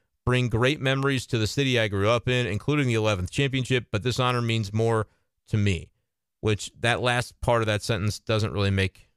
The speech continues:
a lot. I, I don't really know what to make with that. But here's the line that I think was the most important, the biggest takeaway that I had from the statement. Quote, "I look at who I was during my tenure, and that weighs heavily on me."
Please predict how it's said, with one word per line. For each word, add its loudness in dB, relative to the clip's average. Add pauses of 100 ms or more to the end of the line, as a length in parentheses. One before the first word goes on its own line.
(120)
a -4
lot. 0
I, -4
I 0
don't 0
really 0
know 2
what -2
to -2
make 0
with -2
that. 0 (220)
But 2
here's 2
the 0
line 2
that 0
I 2
think -4
was -2
the -2
most 0
important, -2
the -2
biggest -2
takeaway 0
that 0
I 2
had 0 (480)
from 0 (680)
the 0
statement. -2 (720)
Quote, 4
"I 0
look 0
at -2
who 2
I 4
was 2
during 0
my 2
tenure, 0
and 0
that 0
weighs 0
heavily -2
on -6
me." -14